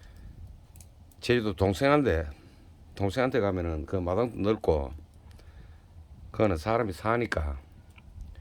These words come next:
관리를, 관리를 해, 할 수 있고, 우리는 여-, 뭐 제가 빨리 올라와 보이 일주일에 한 번 올라오니까 관리가 제대로 안 돼요.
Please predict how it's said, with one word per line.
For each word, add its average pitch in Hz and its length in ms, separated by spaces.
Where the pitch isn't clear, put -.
관리를, 104 440
관리를 110 500
해, 107 60
할 - 560
수 - 140
있고, 76 380
우리는 139 340
여-, 156 220
뭐 151 140
제가 175 320
빨리 285 340
올라와 220 320
보이 180 160
일주일에 131 420
한 110 140
번 120 100
올라오니까 98 720
관리가 175 320
제대로 101 300
안 87 40
돼요. 80 360